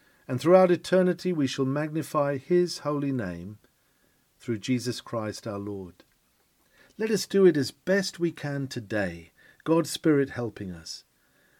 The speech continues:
Thus I have expounded the duty itself.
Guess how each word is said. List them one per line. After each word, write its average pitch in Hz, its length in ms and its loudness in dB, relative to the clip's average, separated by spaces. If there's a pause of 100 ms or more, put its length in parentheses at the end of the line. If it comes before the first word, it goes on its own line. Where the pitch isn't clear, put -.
(400)
Thus 151 260 2
I 135 140 2
have 127 180 -2
expounded 143 800 -4
the 113 100 -6
duty 120 440 -2
itself. 87 600 -12